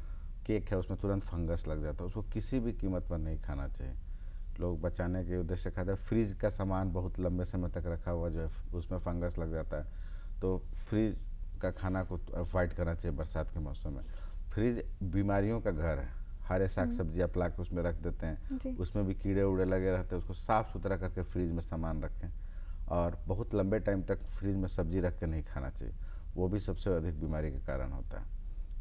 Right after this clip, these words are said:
Speaker 1: और जो हम लोग बरसात में जो खान पान रखते हैं, वो बहुत,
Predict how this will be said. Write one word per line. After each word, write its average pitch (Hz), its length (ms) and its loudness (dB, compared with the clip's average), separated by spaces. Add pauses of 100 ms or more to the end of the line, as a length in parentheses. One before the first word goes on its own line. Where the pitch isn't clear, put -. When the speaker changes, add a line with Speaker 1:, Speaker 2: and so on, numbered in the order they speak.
Speaker 1:
और 85 300 2
जो 92 260 0
हम 107 180 0
लोग 117 120 0
बरसात 104 400 2
में 110 80 -2
जो 110 220 0 (340)
खान 113 300 0
पान 87 280 0
रखते 76 280 -2
हैं, 85 200 -2 (640)
वो 151 260 6
बहुत, 110 500 0